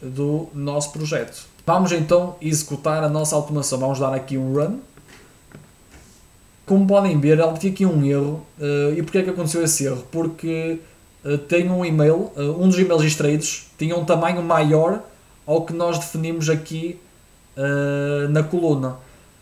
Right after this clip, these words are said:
Eh, para isso vamos então aqui dar um ok, vamos aqui ao Build Data Table e aqui, que foi este o campo onde deu-se o erro, vamos aqui à mensagem e podemos pôr aqui então, eh, por exemplo, menos um,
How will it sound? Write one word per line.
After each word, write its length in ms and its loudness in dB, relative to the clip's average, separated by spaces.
Eh, 320 0
para 160 2
isso 180 2
vamos 220 2
então 260 0
aqui 560 -4
dar 140 0
um 100 2
ok, 340 2
vamos 240 -2
aqui 360 -4
ao 100 0
Build 200 -2
Data 260 2
Table 480 -2
e 100 -4
aqui, 460 -4
que 120 -14
foi 240 -2
este 260 -4
o 60 -4
campo 340 -6
onde 180 -4
deu-se 300 -4
o 120 -2
erro, 260 -2
vamos 200 2
aqui 180 0
à 60 2
mensagem 600 0
e 80 -2
podemos 220 4
pôr 180 2
aqui 260 -2
então, 540 0
eh, 100 2
por 160 -4
exemplo, 800 2
menos 320 0
um, 220 0